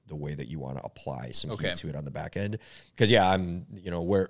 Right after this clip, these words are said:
Speaker 1: I think we're all the same way where we wanna have, like, tears running down our face because it's so beautiful. We were talking about it on Chef Porter's episode that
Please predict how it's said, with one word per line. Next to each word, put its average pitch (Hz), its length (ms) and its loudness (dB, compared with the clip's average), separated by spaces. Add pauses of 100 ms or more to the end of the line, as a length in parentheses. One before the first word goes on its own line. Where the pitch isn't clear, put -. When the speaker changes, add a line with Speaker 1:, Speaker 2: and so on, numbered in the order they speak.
(100)
Speaker 1:
I 90 80 2
think 101 240 -2
we're 90 120 0
all 87 280 2
the 82 80 -2
same 82 260 2
way 78 220 -4
where 78 120 -4
we 78 140 -4
wanna 76 300 -6
have, 73 340 -10
like, 71 340 -10
tears 71 300 -8
running 71 240 -12
down 71 200 -10
our 71 80 -12
face 65 300 -14
because 85 240 -12
it's 73 140 -8
so - 100 -4
beautiful. 76 520 -10 (720)
We 123 120 8
were 135 80 8
talking 123 220 10
about 113 160 8
it 101 60 8
on 95 80 6
Chef 98 240 2
Porter's 95 280 2
episode 85 440 2
that 85 200 -4